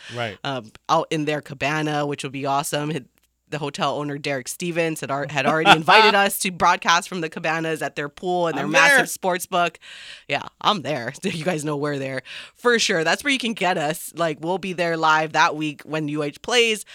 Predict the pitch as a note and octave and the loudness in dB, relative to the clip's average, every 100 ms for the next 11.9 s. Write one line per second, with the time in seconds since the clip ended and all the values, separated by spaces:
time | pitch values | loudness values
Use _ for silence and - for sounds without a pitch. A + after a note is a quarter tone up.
0 | - - E3+ E3+ D#3+ F3+ E3 D#3 D3 D3+ | -20 -4 0 0 2 0 2 0 -2 -6
1 | - C#3 C3+ D#3+ E3 E3+ - E3 C#3+ - | -12 -18 -8 -2 0 -2 -4 -8 -6 -4
2 | F3 D3+ D3 D3+ B2 D3 C#3+ C#3+ - D3+ | -2 -2 -2 -4 -4 -4 -4 -10 -8 -6
3 | C3+ - D#3 - D3+ - C#3+ C#3+ C#3+ C#3 | -6 -6 -8 -4 -4 -4 -8 -6 -6 -6
4 | - - _ - D#3+ D3 C#3+ C3+ C#3+ C3+ | -10 -20 _ -4 -2 -2 -6 -6 -6 -6
5 | C3+ - - - G#4 G#4 F#4 F4+ - G4 | -6 -10 -20 -8 -2 -2 -2 -6 -4 0
6 | G#4 F#4+ F#4 F4 F#4 F#4+ F4+ F4 E4+ F4+ | 2 2 0 -2 -4 -6 -6 -8 -6 -4
7 | E4+ F3+ - - G3+ F3+ F3 C#3+ C3 C#3 | 0 0 -2 -2 -2 0 -2 -2 -4 -4
8 | - D#3+ - F#3 - C4 A3 E3+ - _ | -2 -4 -2 -4 2 4 4 2 -4 _
9 | _ - F#3 G#3+ C4 A3+ G#3 F#3+ F#3 E3 | _ -6 0 2 2 -2 -4 -2 -2 -2
10 | F#3 - _ D#3 F#3+ G3 - F3 F3+ D#3+ | -4 -6 _ -4 -2 -2 -4 -4 -4 -4
11 | D#3+ - C#3+ F3+ D3+ - F#3+ E3+ - | -6 -8 -8 -8 -8 -6 -4 -2 -4